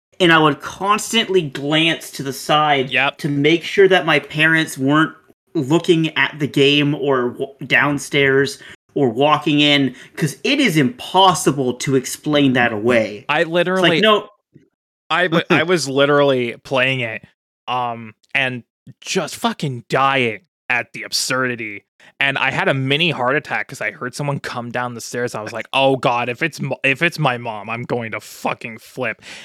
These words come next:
Speaker 2: It, it was bones, but still, it was
Speaker 1: Okay.
Speaker 2: like, it,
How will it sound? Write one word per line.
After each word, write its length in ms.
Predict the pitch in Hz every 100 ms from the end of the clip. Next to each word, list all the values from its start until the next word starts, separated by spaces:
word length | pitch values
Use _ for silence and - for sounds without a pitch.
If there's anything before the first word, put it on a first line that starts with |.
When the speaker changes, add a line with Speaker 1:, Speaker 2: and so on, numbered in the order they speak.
| - -
Speaker 2:
It, 160 | 156
it 80 | 202
was 160 | 180 127
bones, 500 | - 95 - - - _ _
but 140 | - 143
still, 400 | - - 120 110 135 127
it 40 | 156
was 160 | 170
Speaker 1:
Okay. 60 | 190
Speaker 2:
like, 180 | 180 - - -
it, 120 | 151